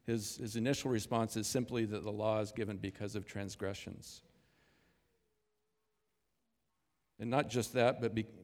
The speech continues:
but for a time, until the offspring of Abraham, through whom the world would be blessed, referring to Jesus Christ, had come.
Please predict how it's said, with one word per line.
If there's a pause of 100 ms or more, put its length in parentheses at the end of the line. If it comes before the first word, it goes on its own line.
(160)
but
for
a
time,
until
the
offspring
of
Abraham,
through
whom
the
world
would
be
blessed,
referring
to
Jesus
Christ,
had
come.